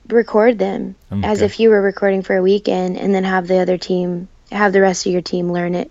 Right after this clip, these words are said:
Speaker 1: from that recording.
Speaker 2: Sure.
Speaker 1: Um, and come prepared. I think, I think most teams probably do this, but, I mean, my guys, it's like rehearsal is at home, actually.
Speaker 2: Sure.
Speaker 1: Really, when we're together, it's a run through.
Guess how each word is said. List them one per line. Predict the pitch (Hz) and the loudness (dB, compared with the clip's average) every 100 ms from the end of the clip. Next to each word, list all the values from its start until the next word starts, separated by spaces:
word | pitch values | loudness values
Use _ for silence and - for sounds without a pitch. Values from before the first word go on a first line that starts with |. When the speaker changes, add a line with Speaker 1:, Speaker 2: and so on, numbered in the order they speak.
| - | -12
Speaker 1:
from | - 185 180 | -6 -2 0
that | 180 - | -2 -2
recording. | 190 - 190 190 180 175 170 | -4 -2 0 2 0 -2 -8
Speaker 2:
Sure. | - 98 92 _ _ _ _ _ _ | -8 -10 -10 _ _ _ _ _ _
Speaker 1:
Um, | 214 208 196 185 185 190 233 - | 0 4 4 2 -2 -4 -10 -8
and | - 202 | -2 0
come | 247 247 | 2 2
prepared. | 254 240 208 208 214 | 2 2 4 4 2
I | |
think, | 208 226 - - - | 2 0 -2 -12 -8
I | 240 | -2
think | 311 254 | 0 2
most | 202 190 | 2 2
teams | 196 190 | 0 0
probably | 208 208 226 | 2 4 4
do | 247 | 4
this, | 240 254 240 | 4 2 0
but, | - 190 - _ _ - | -2 -2 -4 _ _ -14
I | 190 | -6
mean, | 190 185 190 - _ | -4 -2 -4 -8 _
my | 208 208 | -2 0
guys, | 202 196 196 196 | 2 4 4 2
it's | 190 - | -2 -4
like | 190 180 - | -4 -6 -6
rehearsal | 202 208 233 - 226 | -2 0 0 0 0
is | 190 | 0
at | 180 | -2
home, | 185 180 185 185 | -2 -4 -2 -4
actually. | 185 - 214 220 240 - - | -6 -6 0 2 2 -2 -20
Speaker 2:
Sure. | - 98 92 - _ _ _ | -14 -10 -10 -14 _ _ _
Speaker 1:
Really, | 196 202 202 202 | 0 4 4 4
when | 190 | 2
we're | 190 | 0
together, | - 175 185 185 185 | -2 0 2 2 0
it's | 180 | -2
a | |
run | 170 170 170 | -6 -4 -4
through. | 180 190 208 | 0 2 0